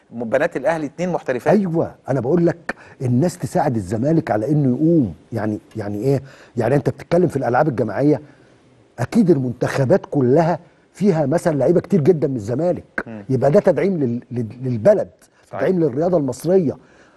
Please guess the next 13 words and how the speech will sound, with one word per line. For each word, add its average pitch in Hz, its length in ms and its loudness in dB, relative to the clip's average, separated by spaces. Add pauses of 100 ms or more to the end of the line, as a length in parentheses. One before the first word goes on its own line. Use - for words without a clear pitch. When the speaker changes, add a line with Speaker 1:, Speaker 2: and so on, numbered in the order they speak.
(640)
Speaker 2:
خلونا 208 440 2 (120)
دلوقتي 147 320 0
مثلًا 196 240 2
لجنة 175 220 2
الكرة 190 220 2
اللي 170 120 4
احنا 156 140 -2
اجتمعنا 156 400 0
دي 135 140 -2 (520)
بتتكلم 180 500 2
في - 120 -4
حاجات 143 340 0
عشان 180 320 0